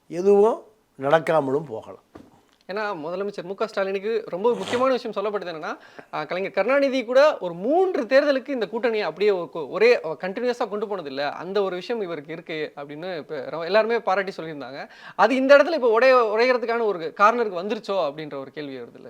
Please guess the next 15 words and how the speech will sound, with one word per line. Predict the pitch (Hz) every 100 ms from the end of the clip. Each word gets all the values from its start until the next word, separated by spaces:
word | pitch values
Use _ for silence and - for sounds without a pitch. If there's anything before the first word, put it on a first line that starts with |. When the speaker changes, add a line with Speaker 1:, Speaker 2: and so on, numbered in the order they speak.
| -
Speaker 2:
சார்? | -
Speaker 1:
இல்ல, | 156 185 180
இல்ல, | 139 120
இல்ல. | 98
ஆனா | 123 147
உடையும். | 135 180 220 190 131 -
Speaker 2:
ம். | - 135 - -
Speaker 1:
இந்த | 143
தேர்தல | 139 147 165 156 127
கண்டிப்பா | 143 151 147
திமுக | 131 143 147 131 143
கூட | 131 139 143 123
சிறுத்தை | 107 139 135 135
இருக்காது. | 110 104 101 - _ _ _ _
Speaker 2:
ஓகே. | _